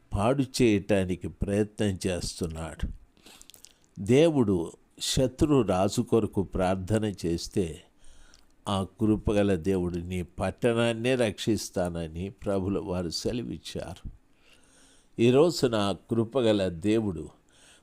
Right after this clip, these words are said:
ప్రపంచంలో ఆయన సన్నిధానం లేకొచ్చి మొరపెట్టే ప్రతి వారి మొర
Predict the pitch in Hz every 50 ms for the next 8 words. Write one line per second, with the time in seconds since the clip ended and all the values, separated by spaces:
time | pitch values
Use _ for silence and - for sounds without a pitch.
0 | _ _ - - 117 113 - - 165 156 151 135 - - - 131 117 107 98 92
1 | 90 85 - - - - _ _ _ _ _ _ _ _ _ - 104 107 107 107
2 | 101 98 101 104 95 - - - - - 120 110 113 123 147 139 120 104 139 131
3 | 127 123 107 104 98 95 95 92 - 98 98 95 - - - 113 95 78 - -
4 | - _ _ _ - - - - _ _ _ _ - 95 104 120 139 143 - -
5 | 156 127 104 - 123 117 104 82 - - _ - 120 120 117 - _ _ _ _
6 | - 160 147 139 113 98 98 98 98 104 117 120 131 120 120 107 104 95 95 87
7 | 85